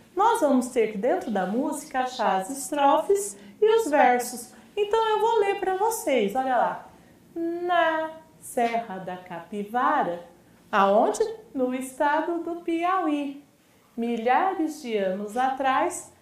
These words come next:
na pré-história daqui. Esse primeiro conjunto é o quê? É uma o quê? É da Thelma Chan.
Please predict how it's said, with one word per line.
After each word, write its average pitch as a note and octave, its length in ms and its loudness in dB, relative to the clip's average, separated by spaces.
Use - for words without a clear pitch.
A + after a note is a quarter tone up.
na A3 280 0
pré-história A3+ 1080 -2
daqui. A3 580 -4
Esse A#4 460 2
primeiro D4+ 1000 -2
conjunto A#3+ 920 -4
é E4 120 4
o D4 160 0
quê? D#4 380 0
É F#4+ 160 4
uma G4 480 0
o - 80 -20
quê? A3+ 320 2
É G#3+ 140 0
da B3+ 240 2
Thelma C#4 580 0
Chan. D#4 440 2